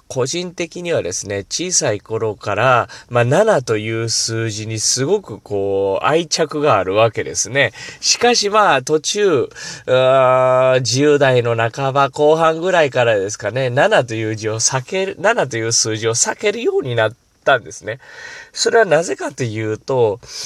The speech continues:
今の七月七日っていうのは、新暦、太陽暦ですよね。なので、昔の人たちの七月七日っていうのは、今のだいたい八月八日とか、そのあたりじゃないかという話なんですね。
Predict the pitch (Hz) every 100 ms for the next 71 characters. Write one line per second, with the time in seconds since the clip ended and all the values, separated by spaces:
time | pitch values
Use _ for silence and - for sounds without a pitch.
0 | - - 151 202 427 359 147 117 113 110
1 | 120 - 175 175 135 117 117 127 - 143
2 | - 117 110 107 95 95 113 95 90 110
3 | - 185 202 196 185 196 220 302 359 403
4 | 135 117 98 95 76 71 123 - - -
5 | - 190 160 120 120 131 160 - 202 220
6 | 453 294 156 135 113 - 160 165 160 120
7 | 113 127 127 131 117 92 82 131 196 294
8 | 339 147 127 170 190 - 175 165 196 -
9 | 208 202 - 123 151 170 147 165 - 120
10 | 98 - 165 175 185 175 123 104 101 90
11 | 90 87 - 113 98 80 - 107 107 104
12 | 110 98 95 69 85 117 233